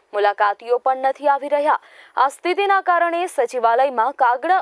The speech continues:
ઉડી રહ્યા હોય તેવું દેખાઈ રહ્યું છે. એટલું જ નહીં, સરકારની કામો કરતી એજન્સીઓ, કોન્ટ્રાક્ટરો પોતાના પેમેન્ટ સહિતના કામો પણ અટકી ગયા છે. ઉપરાંત આગળની અનેક ફાઇલો પણ પેન્ડિંગ રહી છે.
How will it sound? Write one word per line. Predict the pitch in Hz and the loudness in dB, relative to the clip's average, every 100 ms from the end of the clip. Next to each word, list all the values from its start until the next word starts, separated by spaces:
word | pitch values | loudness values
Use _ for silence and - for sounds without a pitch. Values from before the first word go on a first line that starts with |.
| - | -2
ઉડી | 269 269 | -8 -8
રહ્યા | 254 233 | -4 -2
હોય | 240 262 254 220 - - _ _ | -2 -2 -2 -4 -10 -20 _ _
તેવું | 294 208 202 226 - _ _ | -2 -2 -4 -8 -20 _ _
દેખાઈ | 196 269 269 294 226 | -4 -2 -2 0 0
રહ્યું | 170 170 196 | -2 -6 -4
છે. | 226 - _ _ _ | -4 -4 _ _ _
એટલું | 247 285 330 392 | -2 0 0 0
જ | 277 | -2
નહીં, | 208 - 101 | -6 -8 -16
સરકારની | - 247 - 285 359 415 453 | -2 -2 2 0 2 -2 0
કામો | 370 349 359 | 0 0 0
કરતી | 349 349 370 269 | -2 -2 -2 -2
એજન્સીઓ, | 240 262 269 277 262 294 | 0 -2 -2 -8 -4 -2
કોન્ટ્રાક્ટરો | 214 196 208 247 277 - - 269 202 185 - | 0 -2 -2 0 0 -2 -4 -2 0 -2 -2
પોતાના | 214 202 254 320 370 | -4 0 0 2 0
પેમેન્ટ | 370 381 370 302 | 0 -2 -2 -4
સહિતના | - 262 - 285 269 285 | -2 -2 -2 -2 -2 0
કામો | 202 185 220 | -2 0 -2
પણ | 254 190 185 | -2 -2 -2
અટકી | 165 185 | -6 -14
ગયા | 165 175 156 | -2 -2 -2
છે. | 180 175 - - - _ | -2 -6 -6 -20 -20 _
ઉપરાંત | 185 214 214 226 - | -4 0 0 -2 -2
આગળની | - 214 214 233 220 196 196 - | 0 0 0 -2 -2 -10 -12 -2
અનેક | 214 226 247 233 | -2 2 0 0
ફાઇલો | 233 180 185 196 | -2 -2 0 -2
પણ | - 240 | -2 -4
પેન્ડિંગ | - 262 262 277 240 | -2 -2 0 -6 -6
રહી | 175 - 170 | -10 -12 -10
છે. | 208 | -6